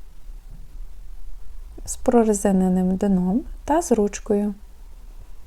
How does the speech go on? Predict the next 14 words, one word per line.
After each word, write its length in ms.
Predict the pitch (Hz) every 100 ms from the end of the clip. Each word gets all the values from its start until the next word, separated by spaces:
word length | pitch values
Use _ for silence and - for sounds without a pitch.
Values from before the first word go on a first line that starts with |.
| - - - -
Двадцять 480 | 233 226 240 233 208
дев'ять 360 | 196 196 214 240
гривень 360 | 302 392 415 -
коштує 440 | 269 262 233 202
кружка 520 | 196 262 370 - 349
металева. 840 | 339 254 285 - 226 208 202 208 214 - - - - - - - - - - - - - - - - - - - - - - - - -
Тридцять 420 | - 254 247 196 196
чотири 460 | 269 - 214 202
гривні 400 | 202 240 262 294
коштує 500 | - 220 - 202 196
банка 500 | 185 196 185 175 180
для 220 | 185 233
спецій 600 | 277 - 175 175 - 285
скляна 640 | 311 - 202 190 190 202